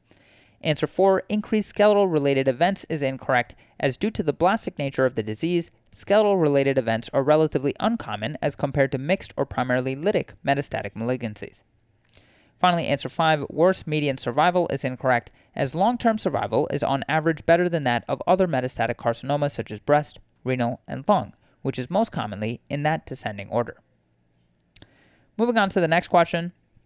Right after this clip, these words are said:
A fifty-six-year-old female is referred for a second opinion after placement of an intramedullary nail through a presumed metastatic lesion in her proximal femur.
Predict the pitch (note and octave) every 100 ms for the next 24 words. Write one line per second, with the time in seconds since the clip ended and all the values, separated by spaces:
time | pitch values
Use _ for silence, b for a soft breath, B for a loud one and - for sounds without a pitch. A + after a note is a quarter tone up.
0 | _ _ _ _ _ _ _ _ - -
1 | C4+ C4 - - F3 F3 E3+ F3+ C#3 A2
2 | A#2 D#3 - C#3+ - E3+ E3 C3+ B2+ -
3 | A3 G#3 F#3 A#2+ A#2 D3+ C#3 - C3 -
4 | F#3 F#3+ F#3 - D3+ - A3 - F#3 E3
5 | D#3+ D3+ D#3 G#3+ - A2 _ C#3+ C#3 -
6 | C3+ G3+ G#3 F3+ F3+ F3+ - D3+ D3+ F3+
7 | G3 G3 F#3 E3 E3 - G#2 - - -
8 | C3+ -